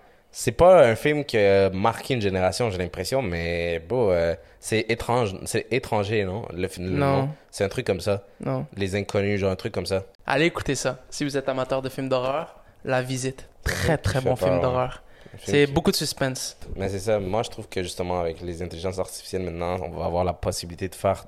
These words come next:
Speaker 1: des films de fous. Mais en même temps, j'ai l'impression que ça fait un moment qu'il n'y a pas eu de films d'horreur qui font vraiment peur, genre.
Speaker 2: Ouais, mais je sais pas, ça fait chier.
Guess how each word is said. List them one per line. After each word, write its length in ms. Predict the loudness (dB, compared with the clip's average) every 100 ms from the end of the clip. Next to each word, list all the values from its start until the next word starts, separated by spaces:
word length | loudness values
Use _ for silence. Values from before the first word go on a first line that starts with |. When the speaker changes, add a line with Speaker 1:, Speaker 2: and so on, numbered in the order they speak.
| -10
Speaker 1:
des 140 | -8
films 400 | -8 -10 -8 -8
de 100 | -8
fous. 280 | -14 -14 -14 -14 -4
Mais 140 | 0
en 60 | 0
même 140 | 0 -2
temps, 160 | -2
j'ai 100 | -2
l'impression 320 | -4 -6 -8 -8
que 60 |
ça 100 | -6
fait 80 | -2
un 60 | -2
moment 360 | 0 0 0
qu'il 140 | -2 -4
n'y 60 |
a 20 |
pas 60 | -4
eu 60 | -4
de 80 |
films 200 | -6 -4
d'horreur 240 | -2 -2 -4
qui 100 | -8
font 180 | -8 -8
vraiment 580 | -8 -6 -2 -2 -2 -2
peur, 260 | -4 -4
genre. 120 | -8 -10 -2
Speaker 2:
Ouais, 300 | 0 2 2
mais 280 | 2 2 0 -2 -8 -8 -10 -14 -16 -12
je 80 | -4
sais 100 | -2
pas, 260 | -2 -2 -2
ça 120 | -4
fait 100 | -4
chier. 400 | -4 -4 -4 -6